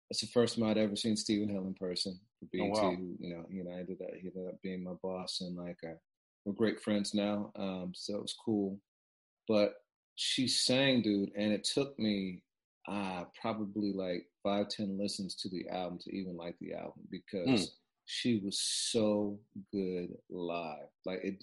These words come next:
Speaker 1: she's just, she takes it to such a different level, you know, mic control and all. Like, it's just a whole different level when you hear her live.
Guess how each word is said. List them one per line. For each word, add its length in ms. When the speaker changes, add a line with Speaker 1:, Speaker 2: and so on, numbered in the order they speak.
Speaker 1:
she's 460
just, 480
she 180
takes 280
it 100
to 100
such 340
a 40
different 460
level, 420
you 160
know, 80
mic 280
control 340
and 80
all. 220
Like, 100
it's 180
just 180
a 60
whole 640
different 320
level 200
when 200
you 100
hear 320
her 220
live. 420